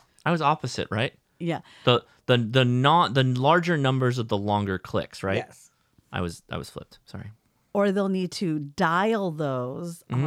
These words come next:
Speaker 1: Mm.
Speaker 2: their push buttons
Speaker 1: Touch
Speaker 2: or
Speaker 1: tone.
Speaker 2: touch screen.
Speaker 1: Didn't they call that a touch tone phone?
Speaker 2: Yes.
Speaker 1: Remember back in the
Speaker 2: Yeah,
Speaker 1: day?
Speaker 2: yeah.
Speaker 1: Mm-hmm.
Speaker 2: And then you will wait for it to ring.
Speaker 1: Mm-hmm.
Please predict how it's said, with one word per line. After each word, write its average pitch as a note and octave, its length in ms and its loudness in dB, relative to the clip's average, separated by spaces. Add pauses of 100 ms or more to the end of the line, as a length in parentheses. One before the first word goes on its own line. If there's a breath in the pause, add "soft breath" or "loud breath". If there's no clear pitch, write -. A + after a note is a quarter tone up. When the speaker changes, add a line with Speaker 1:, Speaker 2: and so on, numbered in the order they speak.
(120)
Speaker 1:
Mm. D3+ 140 0
Speaker 2:
their C#3 200 -2
push - 460 -2
buttons F3 840 -4
Speaker 1:
Touch G3 300 2
Speaker 2:
or F#3+ 340 2
Speaker 1:
tone. D#3+ 680 4
Speaker 2:
touch - 300 -2
screen. F#3 600 -4
Speaker 1:
Didn't E3+ 120 0
they A3 80 6
call A3 140 4
that D#3+ 140 6
a B2 60 2
touch - 320 -6
tone D3 280 0
phone? B2+ 380 -2 (560)
Speaker 2:
Yes. D3 320 -6
Speaker 1:
Remember B2+ 280 2
back B2+ 200 0
in C#3 80 -2
the B2 60 -2
Speaker 2:
Yeah, A#2+ 180 0
Speaker 1:
day? C3+ 40 -4 (280)
Speaker 2:
yeah. C#3+ 340 -12 (100)
Speaker 1:
Mm-hmm. G#2+ 240 -4 (960 soft breath)
Speaker 2:
And F#3+ 200 -4
then F3+ 280 0
you F#3 340 -6
will E3 180 -4
wait A3 320 -6
for F3+ 280 -4
it E3+ 160 -4
to D#3 160 -10
ring. G#3+ 540 -4 (640)
Speaker 1:
Mm-hmm. A#2+ 280 -2